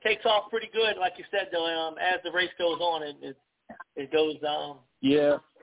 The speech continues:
Speaker 1: it, it goes a little south. But, um,
Speaker 2: Yeah.
Speaker 1: um, that, let's, let's talk a, a little bit about your sponsorships. Um, who you got on board with you this year?
Speaker 2: So I got my sister,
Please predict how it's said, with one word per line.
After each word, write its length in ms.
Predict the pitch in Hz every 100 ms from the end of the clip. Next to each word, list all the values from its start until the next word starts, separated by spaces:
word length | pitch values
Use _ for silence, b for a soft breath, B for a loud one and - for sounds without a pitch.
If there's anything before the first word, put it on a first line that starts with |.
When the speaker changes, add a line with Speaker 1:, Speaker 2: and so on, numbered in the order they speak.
| - - -
Speaker 1:
it, 140 | - -
it 100 | 139
goes 160 | 160 160
a 20 |
little 200 | 165 160 - -
south. 220 | 175 - b b b _ -
But, 180 | 165
um, 200 | 151 151 135 _ _ _ _ _ - -
Speaker 2:
Yeah. 240 | 151 139
Speaker 1:
um, 160 | 151 156
that, 180 | 156 - _ -
let's, 140 | 196 -
let's 120 | 226 -
talk 220 | 240 240
a, 40 | 220
a 300 | 190 202 202
little 160 | 220
bit 80 | 226
about 180 | 214 196
your 100 | 175 -
sponsorships. 640 | 208 214 160 - 165 160 165
Um, 340 | 160 156 147 -
who 80 | 220
you 100 | 208
got 160 | 202
on 180 | 196 196
board 260 | 202 208 185
with 120 | 175
you 180 | 190 190
this 160 | 175 165
year? 220 | 170 147 - _ _ - _ -
Speaker 2:
So 340 | - 220 208 196 _ _ _
I 140 | 170 208
got 160 | 233
my 100 | 214 -
sister, 460 | 220 233 - 262